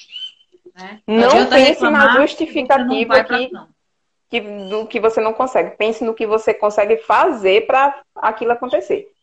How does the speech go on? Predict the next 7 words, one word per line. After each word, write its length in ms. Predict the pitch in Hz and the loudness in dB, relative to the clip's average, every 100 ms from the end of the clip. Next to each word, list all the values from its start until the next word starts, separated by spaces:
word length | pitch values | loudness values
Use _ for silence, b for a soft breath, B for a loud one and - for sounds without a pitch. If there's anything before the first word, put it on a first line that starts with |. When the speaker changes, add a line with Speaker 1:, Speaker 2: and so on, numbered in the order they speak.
| _ _ _ | _ _ _
Speaker 3:
Saia 560 | - - 202 220 302 | -6 0 2 4 2
do 120 | 277 | 0
negativo, 580 | 277 262 262 262 202 165 | -2 0 0 0 -6 -8
saia 320 | 175 202 220 | -6 0 0
das 180 | 247 254 | 2 0
afirmações 540 | 254 254 247 240 233 226 | 0 -2 -4 -4 -6 -8
negativas. 580 | 220 240 214 160 - | -4 -4 -4 -14 -14